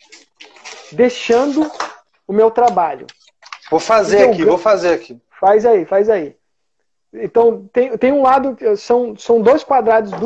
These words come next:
Speaker 1: ganho e dois quadrados da perda. É isso aí.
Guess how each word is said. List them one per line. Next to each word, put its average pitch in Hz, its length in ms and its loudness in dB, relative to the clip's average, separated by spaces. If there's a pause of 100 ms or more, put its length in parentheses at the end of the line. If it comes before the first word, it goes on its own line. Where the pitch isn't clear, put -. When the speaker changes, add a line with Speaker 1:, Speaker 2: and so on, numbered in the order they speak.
Speaker 1:
ganho 240 380 -2
e 233 60 -10
dois 220 260 4
quadrados 214 400 0
da 226 140 2
perda. 170 680 -2
É 160 120 -10
isso 202 180 -6
aí. 160 220 -4